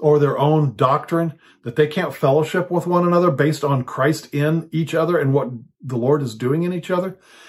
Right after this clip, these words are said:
then that's an indicator that they have tied their identity not to Christ, but to a political affiliation. You understand what I'm saying? If they can't fellowship with you because you're not on the same page, uh, politically as them,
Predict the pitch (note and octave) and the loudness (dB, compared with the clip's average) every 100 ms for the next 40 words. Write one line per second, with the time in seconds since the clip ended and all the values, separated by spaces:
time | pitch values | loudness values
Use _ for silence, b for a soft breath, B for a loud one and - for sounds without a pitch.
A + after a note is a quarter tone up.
0 | B B C#3+ E3 D#3+ A3+ B3 B3+ - A#3+ | B B 2 2 4 2 2 -2 0 0
1 | C#4+ - F#3+ E3+ D#3+ D3 C#3+ B2+ D#3 A3 | 0 -2 2 2 4 4 2 2 2 2
2 | G3 G3 - - F#3 G3 G3 E3 C#3 D#3 | 0 -4 -6 -8 -4 -2 -2 -2 0 0
3 | C#3+ D3 B2+ C3+ G#3 A3 D#3+ C3 B2 C#3 | 2 0 0 0 0 -2 -6 -2 0 0
4 | A3 A#3 - C4+ D4 C3+ - - _ b | -2 -6 -4 -2 0 -2 -8 -18 _ b
5 | b b D#3 - E3 - D3+ C#3 E3 D#3+ | b b -2 2 0 2 0 2 2 2
6 | E3+ D3 - D3 C3+ C3+ C3+ G2+ - _ | 0 0 -2 0 0 -2 -4 -8 -16 _
7 | _ _ _ _ _ _ - C3 D#3 D#3 | _ _ _ _ _ _ -6 -2 -2 -2
8 | F#3 F#3 F3+ - F#3+ - B B B D3 | 0 2 0 2 0 -2 B B B -2
9 | B2+ F3+ A#3 C#4 C4+ - A#3+ A3 - D#3 | 2 2 2 0 -2 2 4 4 0 0
10 | C#3+ C3+ C#3+ C3+ C3+ C3+ C#3 A#2+ F#3 F#3 | 0 -2 -2 -2 -2 -2 0 0 0 0
11 | F#3 F#3+ D#3+ - E3 D#3+ C3+ D3+ F3 D#3 | 0 0 0 -2 -2 -2 -2 -4 -4 -8
12 | - b _ _ D3+ C3+ B2 A#2 - C3+ | -16 b _ _ -2 0 0 -4 -4 -2
13 | C#3 F3 G#3 G#3+ G3 G#3+ A3 G#3+ | 0 0 -2 0 0 0 0 -2